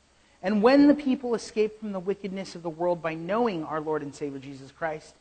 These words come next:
and then get tangled up and enslaved by sin again, they are worse off before, than before. It would be better if they had never known the way to righteousness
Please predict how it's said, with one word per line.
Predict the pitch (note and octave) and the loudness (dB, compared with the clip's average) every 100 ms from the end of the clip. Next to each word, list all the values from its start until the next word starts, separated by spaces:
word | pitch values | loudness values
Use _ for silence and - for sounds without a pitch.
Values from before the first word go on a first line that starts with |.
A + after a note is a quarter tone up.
| _ _ - | _ _ -6
and | F#3+ G#3+ | 2 4
then | B3+ | 6
get | B3+ - | 4 0
tangled | - B3+ A#3+ A#3 | -2 2 4 4
up | A3 | 4
and | A#3+ | 2
enslaved | A3+ - A3+ A3 | -2 -2 0 2
by | G#3+ | 0
sin | G#3+ A3+ A3 | -2 -4 -4
again, | G#3+ A3+ E3+ D#3+ - _ _ _ - | -2 -2 -2 -6 -14 _ _ _ -4
they | F3 A3 | 2 4
are | G#3 G3 | 4 2
worse | F3+ G#3+ A#3 - - | 2 0 0 -2 -2
off | G3+ G3+ - | -2 -2 -8
before, | F3 - G#3+ A3 F3 F3 E3+ | -16 -10 -4 -2 -2 -6 -12
than | D#3 G#3 | -4 0
before. | F#3 - C4 G#3+ A#2 - _ _ _ _ _ | 0 0 0 0 -2 -12 _ _ _ _ _
It | C4 D#4+ | 0 2
would | D4 D4+ | 4 2
be | A#3+ A#3+ | 2 -2
better | G#3 A3+ B3 D4+ E4+ E4+ - _ | 0 8 8 8 0 -2 -12 _
if | G3+ | -2
they | A3 A3 | 4 4
had | G#3+ G3+ | 2 0
never | A3 C4+ D#4 D4 D4+ | 2 4 4 2 2
known | C4+ B3 C4+ C4+ F3 C3+ A2+ - | 4 6 6 4 2 -2 -8 -6
the | F3 | 0
way | F#3 F3 | 0 0
to | F3 | -2
righteousness | E3 D#3+ E3 - E3+ F3+ - | -2 -2 -6 -16 -16 -16 -20